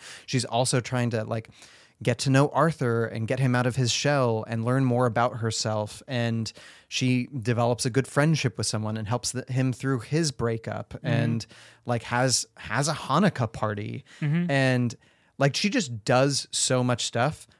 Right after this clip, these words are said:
Speaker 1: Most of what we find Cameron Diaz doing, besides hooking up with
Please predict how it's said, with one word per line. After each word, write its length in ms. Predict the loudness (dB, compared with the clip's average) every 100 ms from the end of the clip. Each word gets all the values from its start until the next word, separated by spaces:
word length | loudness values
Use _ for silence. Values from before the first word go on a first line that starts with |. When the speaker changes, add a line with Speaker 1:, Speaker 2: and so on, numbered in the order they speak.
| -8
Speaker 1:
Most 380 | -2 0 0 0
of 100 | 0
what 140 | -2
we 120 | -2
find 440 | -4 0 2 2 -2
Cameron 400 | -4 -4 -2 -2
Diaz 480 | 0 2 2 0 -2
doing, 460 | -2 -2 -2 -4 -6 -6
besides 560 | -2 2 2 2 -2 -2
hooking 300 | -2 0 -2
up 180 | -2
with 380 | -2 -4 -4 -12